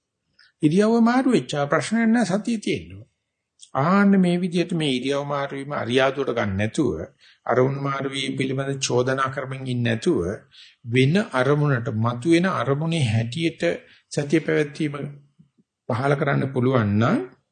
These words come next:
අන්නේ හැකි සංඥාවෙන් ඒ ලෑස්ති මනසේ යෝගාවචරය බැස්සොත් භාවනාවට ඒක හොඳටම කියන්න පුළුවන් මේ මනුස්සයා පුබ්බේච කත පුඤ්ඤතා තියෙන පෙර කළ පින් ඇති මිනිස්සෙක්.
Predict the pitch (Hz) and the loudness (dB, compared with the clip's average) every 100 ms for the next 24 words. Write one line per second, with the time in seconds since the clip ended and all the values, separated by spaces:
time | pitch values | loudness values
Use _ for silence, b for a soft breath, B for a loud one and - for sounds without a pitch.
0 | _ _ 135 131 131 113 113 - 143 127 | _ _ -2 2 2 2 2 0 -2 0
1 | 139 139 139 151 233 269 b b b b | 0 0 0 0 -2 -4 b b b b
2 | _ - - _ _ - 131 117 110 131 | _ -20 -20 _ _ -2 2 2 2 0
3 | 127 160 147 151 139 135 127 131 131 131 | 0 0 0 0 -2 0 0 2 2 0
4 | 127 143 117 110 110 - 160 151 - _ | -2 -2 0 0 0 0 -2 -2 -12 _
5 | _ _ _ _ _ _ _ - _ - | _ _ _ _ _ _ _ -20 _ -20
6 | - 117 104 127 160 196 151 85 - 98 | -4 0 2 4 4 4 2 -2 -6 -8
7 | - - - - - 160 131 139 143 170 | -10 -18 -20 -20 -4 0 2 2 0 -4
8 | 160 147 175 214 247 240 - 143 135 135 | -2 -2 0 0 4 4 2 -2 -4 -4
9 | 151 135 123 123 110 147 156 143 123 135 | -4 -4 -4 -4 -4 -4 -4 -4 -4 -2
10 | 139 139 - - 131 135 131 131 120 107 | -2 -2 -8 -10 -10 -8 -6 -2 -2 -2
11 | 123 135 110 82 - B B B - 131 | -4 -2 -2 -4 -8 B B B -2 0
12 | 143 139 160 170 143 139 143 135 151 113 | 0 0 -2 0 0 2 2 -2 -4 -6
13 | 104 - - | -4 -4 -6